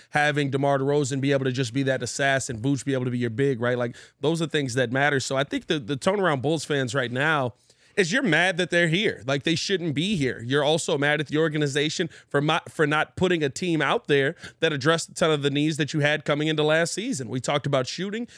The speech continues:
We talked about rebounding. The one thing that scares most Bulls fans about, uh, about, uh, uh, the Toronto Raptors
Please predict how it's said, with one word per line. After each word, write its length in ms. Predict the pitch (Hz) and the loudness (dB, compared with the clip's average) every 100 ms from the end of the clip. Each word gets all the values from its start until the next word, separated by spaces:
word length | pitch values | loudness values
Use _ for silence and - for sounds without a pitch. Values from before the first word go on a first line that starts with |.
| - | -6
We 80 | 143 | 0
talked 240 | 196 190 | 2 2
about 200 | 180 175 | 2 2
rebounding. 460 | 175 208 160 123 - - _ | 2 2 0 -2 -8 -20 _
The 80 | 143 | 0
one 220 | 143 208 | 2 2
thing 220 | 208 208 | 0 0
that 100 | 196 | 0
scares 340 | - 175 190 180 | -2 0 0 2
most 220 | 202 143 | 0 2
Bulls 240 | 175 214 | 2 2
fans 280 | - 170 165 | 2 2 2
about, 380 | 156 156 156 - | 2 2 0 2
uh, 360 | 156 143 139 139 | 4 4 4 2
about, 360 | - 151 165 - | 0 2 2 0
uh, 40 | |
uh, 400 | 135 135 110 123 | 0 0 0 -2
the 100 | 123 | -2
Toronto 360 | 123 160 185 185 | 0 2 2 2
Raptors 460 | 165 220 - 175 | 2 2 2 -2